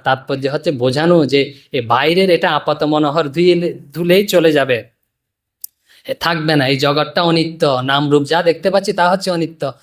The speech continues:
কদিন পরেই থাকবে না। কি থাকবে? ভগবানই থাকবে, ঈশ্বরই থাকবে, একমাত্র নিত্য বস্তু। তাকেই দেখতে হবে এর মধ্যে দিয়ে। এই জন্য এই শুদ্ধের মধ্যে দিয়ে বুঝিয়ে দেয়া হচ্ছে।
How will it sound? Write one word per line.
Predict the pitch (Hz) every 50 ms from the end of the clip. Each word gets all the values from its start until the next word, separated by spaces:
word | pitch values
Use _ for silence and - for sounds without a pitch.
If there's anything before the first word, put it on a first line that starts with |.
| _ _ _
কদিন | - 156 165 175 180 175
পরেই | 180 185 190 208 202
থাকবে | 202 185 170 165 156 156
না। | 143 131 123 123 - _ _
কি | - 202 208
থাকবে? | 202 208 226 214 196 208 214 208 208 - - _ _ _ _
ভগবানই | - 123 135 143 147 151 147 143
থাকবে, | 143 147 151 143 143 143 143 139
ঈশ্বরই | 139 135 - - 175 170 175
থাকবে, | 160 160 160 151 151
একমাত্র | 151 147 147 143 139 - - 139
নিত্য | 135 147 147 143 - 160
বস্তু। | 147 147 147 143 - - 147 139 135 123 120 113 110 107 110 113 _ _ _ _ _ _ _ _ _ _ _
তাকেই | - 120 131 127 123 185 196
দেখতে | 196 180 180 175 - - 175
হবে | 156 160 151 151
এর | 151 147
মধ্যে | 147 143 135 123 131 127
দিয়ে। | 123 123 117 113 113 107 - _ _ _ _ _ _ _ _ _
এই | - 123 123
জন্য | 127 127 135 147
এই | 151 139
শুদ্ধের | - - 156 151 160 170 175
মধ্যে | 175 175 165 175 185
দিয়ে | 190 233 240
বুঝিয়ে | 233 233 156 160 151 160 160 151
দেয়া | 139 131 123 110
হচ্ছে। | 101 107 - - -